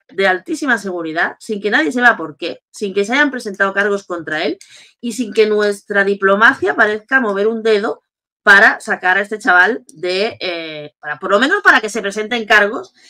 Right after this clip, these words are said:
y haya un proceso con las mínimas garantías que el, por lo menos el chico se pueda defender. Entonces, todo esto así junto nos ha llevado a la reflexión de,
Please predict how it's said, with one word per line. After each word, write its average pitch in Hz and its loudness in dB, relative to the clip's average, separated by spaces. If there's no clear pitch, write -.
y 208 2
haya 233 4
un 196 -6
proceso 220 -2
con 175 -6
las 170 -2
mínimas 233 0
garantías 185 -2
que - -10
el, 196 -6
por 175 -8
lo 165 -8
menos 170 -10
el 247 -8
chico 160 -10
se 240 -4
pueda 143 -12
defender. 262 -4
Entonces, 240 -2
todo 415 6
esto 269 0
así 226 -4
junto 226 -2
nos 196 -4
ha 208 2
llevado 226 6
a 170 0
la 160 -6
reflexión 208 -6
de, 185 -4